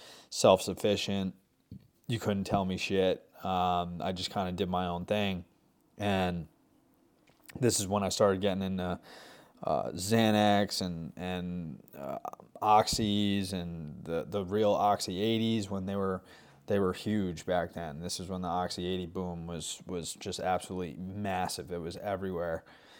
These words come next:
Um, and, um, the thirties weren't even really a big thing. They were, like, an afterthought because the eighties were, were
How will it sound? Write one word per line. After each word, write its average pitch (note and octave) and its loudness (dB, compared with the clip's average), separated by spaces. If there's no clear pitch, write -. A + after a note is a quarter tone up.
Um, F2+ 0
and, G2+ 2
um, F#2+ 6
the B2+ 6
thirties C3 10
weren't A#2 6
even A2 2
really G#2+ 4
a G2 4
big F#2+ 0
thing. G#2+ -2
They F#2+ -2
were, A#2 8
like, G2+ 4
an F#2 -4
afterthought F#2+ 0
because F#2 -8
the D#2+ -6
eighties G2 -4
were, E2+ -8
were E2 -8